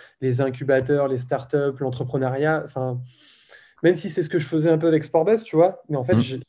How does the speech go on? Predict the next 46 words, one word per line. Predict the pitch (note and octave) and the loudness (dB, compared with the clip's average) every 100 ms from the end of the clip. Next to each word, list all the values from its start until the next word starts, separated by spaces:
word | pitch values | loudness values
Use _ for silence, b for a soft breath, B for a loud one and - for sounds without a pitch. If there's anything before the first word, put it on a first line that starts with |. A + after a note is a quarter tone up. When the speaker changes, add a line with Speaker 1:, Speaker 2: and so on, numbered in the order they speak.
| - B2 | -10 -10
Speaker 1:
je | B2 C3 | -6 -2
m'étais | C3+ B2+ | 0 2
pas, | D3 F3 F3 D#3+ | 4 4 6 4
euh, | D#3 D3 D3 C#3 | 4 2 0 -2
j'avais | B2+ C3+ | 0 0
pas | C3+ | 2
de | D#3+ | 2
mots | D#3+ F3 | 4 6
dessus, | E3+ D#3 - | 6 2 -2
en | E3 | -4
fait. | D3 C3 | -4 -6
C'était, | - C3 B2 C3+ C3 | -8 -8 -4 -2 -4
ça | B2 C3 | -6 -6
s'est | B2+ | -4
fait | B2 D3 | -4 -4
hyper | D#3 E3 | -2 -2
naturellement. | D#3+ D3+ E3+ - C3+ C#3 F3+ - B B B B B - | -2 -2 -6 -6 -6 -4 -6 -10 B B B B B 2
Et, | D#3+ | 4
euh, | C#3 C3 B2+ C3 | 4 2 0 0
et | C3 | -2
du | B2 A#2+ | -4 -4
jour | C#3+ | -2
au | |
lendemain, | C#3+ D3+ | 0 0
ouais, | D#3+ | -2
j'ai | B2+ | -2
tout | B2 | -6
quitté | D3 B2+ C#3+ F#3+ | -10 -8 -6 -4
et | C3+ | -6
je | B2 | -8
suis, | C3 B2+ | -6 -4
euh, | B2 B2 B2 C3 | -2 -4 -6 -8
et | C3+ | -8
on | B2 A#2+ | -6 -6
a, | A#2+ | -8
on | A#2+ A#2+ | -10 -10
a | B2 | -8
lancé | A#2+ A#2+ C3 | -8 -10 -12
Shape | C3+ B2+ | -12 -12
Art | C#3 | -10
avec | C3+ B2 | -8 -6
Antoine, | B2+ C3 D#3+ | -6 -4 -4
euh, | C#3+ B2 A#2+ A#2 _ _ _ _ _ _ _ _ _ _ _ _ - B2+ | -6 -8 -10 -12 _ _ _ _ _ _ _ _ _ _ _ _ -12 -6
comme | C3+ | -4
ça, | B2 B2+ | -4 -6
quoi. | C3 | -8